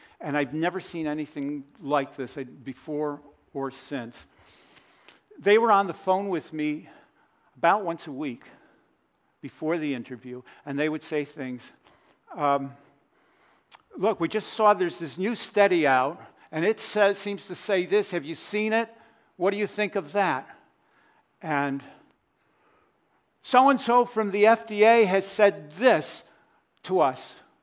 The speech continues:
What do you think of that?" And they would go back to the F D A. "Kirsch said this. What do you think of that?" And after they finished filming,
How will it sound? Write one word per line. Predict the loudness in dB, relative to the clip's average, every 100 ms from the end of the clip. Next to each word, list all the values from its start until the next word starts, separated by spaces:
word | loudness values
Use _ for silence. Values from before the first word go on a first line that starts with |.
| _ -4
What | -2
do | 0
you | -4
think | -4 -4 -4
of | -4
that?" | -2 -2 -4 -14 _ _ _ _ _ _ _ -12
And | 0
they | 2
would | 2 2
go | 0
back | 2 0 0
to |
the | 0 0
F | 2
D | -2
A. | -2 -12 _ _ _ _
"Kirsch | 6 6 6 0
said | 4 4 6
this. | 4 6 2
What | 0
do | 2
you | -2
think | -2 -2
of | -2 0
that?" | 0 0 -4 -12 -20 -20 _ _ _ _ _ _ _ _ _ _ 2
And | 4 4 2 -10 -20 _ _ _ _ _ _ _ _ 2
after | 2 2 0
they | -4
finished | -2 -8 -8
filming, | -10 -8 -6 -6